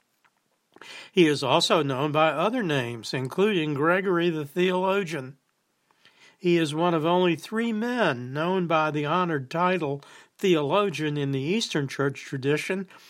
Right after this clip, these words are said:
the others being Saint John the Evangelist and Apostle,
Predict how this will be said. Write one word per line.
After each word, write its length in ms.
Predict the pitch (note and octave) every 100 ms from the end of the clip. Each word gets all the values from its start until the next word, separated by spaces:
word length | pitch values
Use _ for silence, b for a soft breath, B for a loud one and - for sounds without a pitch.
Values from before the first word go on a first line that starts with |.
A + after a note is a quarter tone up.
| B B
the 160 | - D#3
others 360 | D#3 F3 D#3 C#3
being 300 | E3+ D#3 C#3
Saint 380 | - D#3+ D#3
John 500 | A#2+ C#3 D#3 D#3 C#3+ B2+ b b b
the 160 | C#3 C#3
Evangelist 800 | C3+ C#3 D3 D#3 - C#3+ C3 -
and 120 | B2
Apostle, 640 | A#2+ E3 F#3 G3+ F#3+ F#3